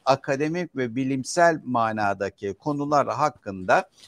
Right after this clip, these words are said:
ve düşünceler, kendi üniversitesi içerisindeki fikri, e, tartışmalarla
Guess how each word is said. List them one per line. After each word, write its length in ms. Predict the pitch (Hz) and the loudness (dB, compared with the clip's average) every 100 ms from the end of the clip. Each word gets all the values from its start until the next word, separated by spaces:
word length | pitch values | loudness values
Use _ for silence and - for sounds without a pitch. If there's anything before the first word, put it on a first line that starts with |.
| _ - | _ -4
ve 160 | 127 104 | -2 -2
düşünceler, 760 | 113 135 131 127 151 185 117 | -4 -2 0 2 6 6 4
kendi 340 | - 107 117 170 | -2 -6 -6 -6
üniversitesi 760 | 233 208 156 123 - 117 - 110 | -4 0 0 -2 -4 -10 -10 -12
içerisindeki 1080 | - 113 101 - 104 95 95 _ 92 87 - - - - | -8 -6 -6 -8 -10 -8 -10 _ -6 -6 -6 -18 -20 -6
fikri, 680 | 131 113 - 190 185 139 - | -2 -2 -2 0 0 -2 -2
e, 300 | 120 107 - | 0 0 0
tartışmalarla 1040 | 110 107 - 104 - 110 147 160 113 95 | -4 -4 -8 -16 -8 -2 0 0 -2 -6